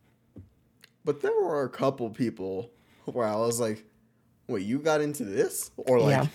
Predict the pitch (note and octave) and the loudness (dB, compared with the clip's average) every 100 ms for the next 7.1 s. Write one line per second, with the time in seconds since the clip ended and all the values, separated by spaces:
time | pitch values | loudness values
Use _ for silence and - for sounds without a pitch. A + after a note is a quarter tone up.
0 | - - _ - B2+ G2+ B2+ D3 B2 F#2 | -8 -20 _ -2 0 0 4 4 4 -2
1 | F#2+ D3 - - F4 - - _ _ _ | 0 2 2 0 -2 -6 -10 _ _ _
2 | _ _ _ _ _ A#2+ B2 A#2+ A#2 A2 | _ _ _ _ _ -2 0 0 -2 -6
3 | - _ _ _ _ - F3+ E3+ F3 F3 | -10 _ _ _ _ -4 4 6 6 4
4 | E3+ C3+ D3 A#2+ A#2 G#2+ G2+ - - B2 | 0 2 4 4 2 0 -2 -6 -2 0
5 | D#3+ D3+ B2+ - G#2+ G#2 - - _ _ | 2 0 -4 -4 -4 -2 -4 -12 _ _
6 | - G#2 G#2 G#2+ G2+ G2+ G2 G#2 G#2+ A2+ | -6 -2 0 0 -4 -6 -6 -2 0 -2